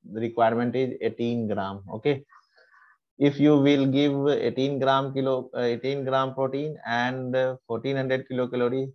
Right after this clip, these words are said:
this child will get, will gain weight and, uh, will not have any further problem. Okay, uh, this is, uh, all about, uh, expected,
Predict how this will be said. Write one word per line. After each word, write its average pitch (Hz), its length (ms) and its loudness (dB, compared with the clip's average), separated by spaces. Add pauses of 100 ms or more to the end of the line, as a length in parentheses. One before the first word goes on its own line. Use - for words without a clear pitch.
(160)
this 131 360 -4
child 120 360 2
will 117 380 -4
get, 120 520 -2 (240)
will 117 380 -2
gain 117 380 0
weight 123 320 0 (1000)
and, 113 560 -2
uh, 117 260 0
will 117 160 -2
not 127 240 -2
have 123 300 2
any 113 380 -6
further 101 260 0
problem. 98 580 -4 (540)
Okay, 147 360 -2 (460)
uh, 113 680 -2
this 117 280 -4
is, 123 300 0
uh, 127 260 0
all 120 240 6
about, 120 560 4
uh, - 540 -12
expected, 117 840 -2